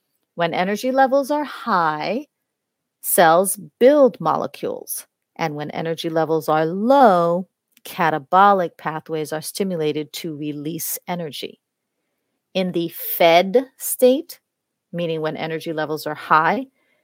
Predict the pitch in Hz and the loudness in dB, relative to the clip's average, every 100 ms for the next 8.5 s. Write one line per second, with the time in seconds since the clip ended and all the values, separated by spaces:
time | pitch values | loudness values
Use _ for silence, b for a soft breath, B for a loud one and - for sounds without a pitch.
0 | _ _ 180 180 - 233 214 180 196 196 | _ _ -2 -2 -2 -2 -2 -4 -6 -8
1 | - - 160 151 170 _ 151 151 151 156 | -8 -8 -6 -6 -10 _ -8 -8 -6 -10
2 | 156 - - - - 254 262 156 143 175 | -10 -14 -12 -10 -2 2 4 4 0 -4
3 | - - 156 160 - 160 156 160 143 160 | -6 0 0 0 -4 -4 -4 -6 -8 -10
4 | - 160 - 151 147 147 - 123 113 - | -8 -12 -8 -10 -8 -12 -10 -8 -6 -6
5 | 147 160 - 180 - 180 165 170 - 208 | -2 -2 -2 -6 -6 -6 -6 -8 -8 -10
6 | - - 220 220 220 165 165 160 165 165 | -8 -2 0 2 0 -2 -2 -2 -6 -8
7 | - - - 156 147 - - _ _ - | -12 -10 -2 0 0 -2 -6 _ _ -12
8 | 160 - - - | -10 -10 -10 -12